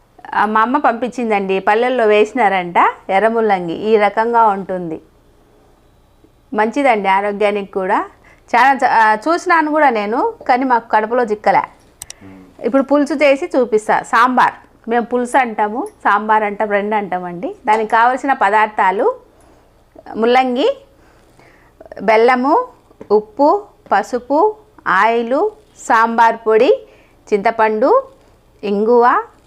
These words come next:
కరేపాకు, కందిబ్యాళ్ళు, ఎండుమిర్చి, ఆవాలు, ఆ, జీలకర్ర. ఇవండి కావాల్సినవి.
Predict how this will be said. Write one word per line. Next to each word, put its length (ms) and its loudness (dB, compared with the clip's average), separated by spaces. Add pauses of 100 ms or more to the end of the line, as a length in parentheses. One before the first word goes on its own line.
(120)
కరేపాకు, 840 0 (880)
కందిబ్యాళ్ళు, 920 2 (480)
ఎండుమిర్చి, 840 0 (340)
ఆవాలు, 720 4 (1300)
ఆ, 220 0
జీలకర్ర. 480 2 (840)
ఇవండి 460 0
కావాల్సినవి. 840 2